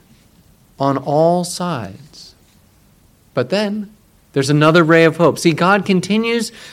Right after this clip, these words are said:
to show his people and to teach us that he is working. Samuel remains faithful. Look at verse twenty-six. "Now the boy Samuel continued to grow both in stature and in favor with the Lord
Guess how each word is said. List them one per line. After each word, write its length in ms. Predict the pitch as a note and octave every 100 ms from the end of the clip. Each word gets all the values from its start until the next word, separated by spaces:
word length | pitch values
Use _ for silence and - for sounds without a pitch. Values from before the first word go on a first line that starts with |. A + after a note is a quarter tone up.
| -
to 100 | F3+
show 400 | E3 - G#3+ A#3+
his 180 | A3 A3
people 300 | A3 A3 F3
and 100 | D3+
to 80 | C#3+
teach 340 | - G#3 G#3+
us 340 | G3 C3 B2+ - - _
that 160 | D#3 D#3+
he 300 | - G3+ A#3+
is 120 | G#3+
working. 600 | A3+ C#4+ A#3+ C#3+ A#2 B2 - _ _ _ _ _ _ _
Samuel 1040 | - - - A3+ C4 B3+ E3 A2+ G#2+ A#2+ - _ _
remains 440 | C#3+ C#3+ C#3 B2+
faithful. 800 | - - D3+ C3 - A2+ G#2 A2 - _ _ -
Look 140 | F3
at 80 | A3+
verse 220 | F#3+ F#3+
twenty-six. 680 | - G3 G3 C4+ E3 - - - - _
"Now 120 | F3+
the 100 | F#3
boy 300 | F3+ F#3+ B3+
Samuel 400 | A3+ G3 F#3 F3+
continued 480 | F3+ F3+ G3 G#3+ A3
to 80 | G#3+
grow 280 | D#3 E3 D#3
both 380 | D#3 G3 -
in 180 | C#4 A#3+
stature 540 | A3 F3 D#3+ D#3 F3+ F#3
and 240 | G3+ B3
in 120 | C4+
favor 340 | A3 F#3 F#3+ F#3
with 160 | F3
the 80 | F3
Lord 460 | F#3 C4 G3+ D#3